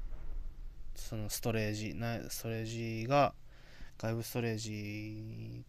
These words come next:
とつなげることができました。あのー、まあ、ちょっと不安だったんですけど、やってみたらちゃんと簡単にできましたね。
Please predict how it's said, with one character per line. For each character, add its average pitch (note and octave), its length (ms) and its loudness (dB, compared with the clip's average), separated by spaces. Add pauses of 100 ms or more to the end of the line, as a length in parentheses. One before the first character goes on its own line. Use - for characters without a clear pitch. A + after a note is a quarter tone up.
と A#2 220 0
つ - 140 -4
な A2 100 2
げ G#2 100 2
る G#2+ 80 -2
こ A2 120 -2
と A2 80 0
が G#2+ 80 0
で G#2 100 -2
き A2+ 80 -6
ま G#2+ 120 -4
し - 100 -8
た。 - 160 -8 (600)
あ A2+ 40 -4
の G#2+ 520 -2 (1900)
ー、 D#3 60 0
ま C3 220 4
あ、 - 60 -10 (480)
ち - 100 0
ょ - 40 0
っ - 20 -4
と - 120 -4
不 B2+ 220 6
安 B2+ 120 8
だ B2+ 80 8
っ B2+ 40 6
た A2+ 160 0
ん G#2 40 0
で G#2 100 0
す - 100 -8
け A2+ 120 -2
ど、 G#2+ 260 4
や A#2+ 140 4
っ - 20 0
て C#3 160 2
み C3+ 120 4
た G2+ 140 4
ら G2 260 -4
ち - 80 -4
ゃ A#2+ 40 0
ん G#2+ 60 -2
と G#2 60 -6
簡 - 260 -4
単 G#2+ 260 -2
に G#2+ 120 -4
で G#2+ 100 -2
き A2+ 100 -4
ま G#2+ 180 -4
し - 100 -10
た G#2 100 -8
ね。 G#2+ 240 -8